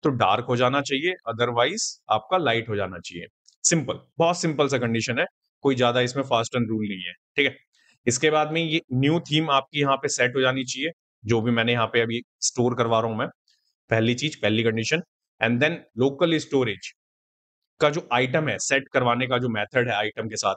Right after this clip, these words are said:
में, वो भी तो करवाना होगा आपको। देखिए, अब जो नाम मैंने अभी ऊपर दिया है ना, जिससे हम गेट कर रहे हैं, वो सबसे पहले यहीं से सेट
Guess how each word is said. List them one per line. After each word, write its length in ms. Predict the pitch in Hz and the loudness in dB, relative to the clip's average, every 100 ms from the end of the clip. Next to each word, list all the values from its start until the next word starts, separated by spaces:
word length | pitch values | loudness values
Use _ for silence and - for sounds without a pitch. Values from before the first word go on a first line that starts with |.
| 95 | -4
में, 100 | 87 _ _ _ 117 | -20 _ _ _ 0
वो 160 | 139 | 2
भी 100 | 147 | 2
तो 80 | 160 | 0
करवाना 340 | 139 127 120 | 0 0 2
होगा 240 | 135 143 139 | 2 4 2
आपको। 240 | 110 - | 0 -4
देखिए, 260 | 113 107 90 _ _ _ _ | -4 -4 -6 _ _ _ _
अब 180 | 143 156 | -2 2
जो 100 | 180 | 2
नाम 280 | 180 156 160 | 4 2 2
मैंने 200 | 160 160 | 0 0
अभी 140 | 160 160 | -2 -4
ऊपर 240 | 139 160 | -2 -2
दिया 200 | 147 139 | 2 0
है 60 | 139 | 0
ना, 60 | |
जिससे 280 | 151 135 147 | -4 -2 0
हम 120 | 143 | 0
गेट 200 | 123 120 - | 0 0 0
कर 100 | 123 | -2
रहे 140 | 117 | -2
हैं, 60 | 90 - | -10 -2
वो 160 | 143 151 | -2 0
सबसे 240 | 139 113 | -2 0
पहले 200 | 139 151 | 0 0
यहीं 260 | 135 135 143 | 0 -2 -2
से 100 | 147 | 0
सेट 200 | 139 | 0